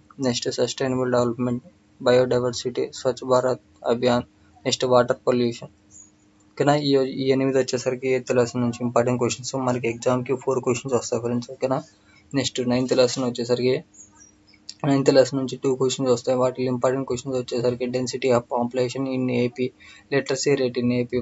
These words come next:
project area, సారీ, project tiger, eco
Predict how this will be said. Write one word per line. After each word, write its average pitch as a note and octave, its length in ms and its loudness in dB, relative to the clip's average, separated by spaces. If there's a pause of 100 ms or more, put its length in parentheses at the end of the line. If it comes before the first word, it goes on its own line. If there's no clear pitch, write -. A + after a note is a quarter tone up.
(100)
project B2 460 2
area, A#2+ 260 0 (540)
సారీ, C3+ 260 2 (100)
project B2+ 360 4
tiger, B2+ 360 2 (1200)
eco C3+ 280 0